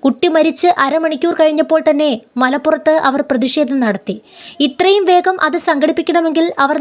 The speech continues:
നേരത്തെ തയ്യാറായി ഇരിക്കുകയായിരുന്നു. തെരഞ്ഞെടുപ്പ് സമയത്തെ മുതലെടുക്കലാണിത്. അത് ശരിയല്ല എന്നാണ് ഞാൻ പറഞ്ഞത്. അതുതന്നെയാണ് എല്ലാവരുടെയും അഭിപ്രായം. അല്ലാതെ മരണത്തിൽ ഗൂഢാലോചനയുണ്ടെന്ന് പറഞ്ഞിട്ടില്ല.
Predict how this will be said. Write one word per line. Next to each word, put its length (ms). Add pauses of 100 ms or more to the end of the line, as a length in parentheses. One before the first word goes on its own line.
നേരത്തെ 340 (120)
തയ്യാറായി 540 (100)
ഇരിക്കുകയായിരുന്നു. 680 (360)
തെരഞ്ഞെടുപ്പ് 540
സമയത്തെ 420 (140)
മുതലെടുക്കലാണിത്. 680 (600)
അത് 120 (100)
ശരിയല്ല 460 (140)
എന്നാണ് 320 (200)
ഞാൻ 200
പറഞ്ഞത്. 360 (380)
അതുതന്നെയാണ് 640 (180)
എല്ലാവരുടെയും 720
അഭിപ്രായം. 500 (460)
അല്ലാതെ 380 (300)
മരണത്തിൽ 480 (120)
ഗൂഢാലോചനയുണ്ടെന്ന് 1000
പറഞ്ഞിട്ടില്ല. 640